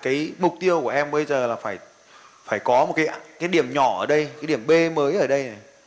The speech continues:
là chinh phục cái mục tiêu bán trước. Thì em hỏi tôi ngay lập tức là cái gì và làm thế nào để làm được điều đấy.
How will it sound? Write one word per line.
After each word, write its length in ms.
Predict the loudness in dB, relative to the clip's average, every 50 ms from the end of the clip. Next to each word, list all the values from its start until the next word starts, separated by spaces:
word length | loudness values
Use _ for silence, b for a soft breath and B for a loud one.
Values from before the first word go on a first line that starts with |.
| _ _ -6
là 600 | -2 0 0 0 0 -2 -2 -4 -4 -6 -8 -8
chinh 200 | -8 -8 -8 -4 -2
phục 180 | -2 -2 -2 -2
cái 100 | -6 -8
mục 160 | -6 -6 -6 -4 -2
tiêu 160 | -2 0 0
bán 280 | 0 0 0 -2 -4 -6
trước. 300 | -4 -4 -4 -4 -4 -8 -18 -20 _ _ _ _ _ b b b b b b
Thì 100 | 2 2
em 160 | 2 2 2
hỏi 180 | 2 2 2 4
tôi 140 | 2 2 2
ngay 120 | 2 0
lập 120 | 0 0 0 0
tức 120 | 0 2
là 80 | 0 0 0
cái 200 | -2 -6 -6 -6
gì 280 | -4 -2 -2 -2 -2 0
và 140 | -2 -2 0
làm 200 | 0 -2 -2 -4
thế 100 | -8 -8
nào 280 | -6 -4 -4 -4 -4 -6
để 60 | -8 -8
làm 220 | -8 -10 -10 -12
được 60 | -12 -8
điều 160 | -6 -6 -6
đấy. 260 | -6 -6 -8 -8 -10